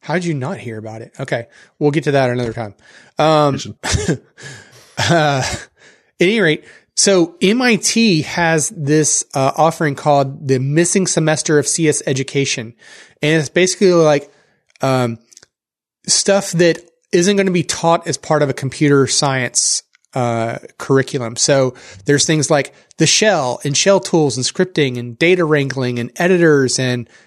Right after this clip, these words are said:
Speaker 1: command line environment and using Git and debugging s-, and then security and cryptography. So there's a lot of great topics on here. And, uh, you can see, like, previous years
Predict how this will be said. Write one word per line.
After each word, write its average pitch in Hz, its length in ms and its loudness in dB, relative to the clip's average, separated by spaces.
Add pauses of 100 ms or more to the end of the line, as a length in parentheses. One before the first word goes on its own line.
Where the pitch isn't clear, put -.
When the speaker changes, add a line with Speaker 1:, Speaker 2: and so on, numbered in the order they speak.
Speaker 1:
command 175 380 0
line 147 300 2
environment 127 500 -2
and 131 280 -4
using 180 320 2
Git 175 440 2
and 120 260 -10 (400)
debugging 165 520 2
s-, - 180 -4 (320)
and 139 280 0
then 139 200 0
security 175 520 0
and 160 80 -2
cryptography. 160 560 -2
So 143 220 0 (280)
there's 180 160 2
a 180 60 0
lot 175 260 2
of 180 80 0
great 170 260 0
topics 156 460 0
on 143 100 0
here. 139 360 -2
And, 147 240 0
uh, 143 220 0
you 165 180 0
can 180 120 0
see, 180 220 0
like, 147 220 0 (520)
previous 170 480 2
years 151 460 0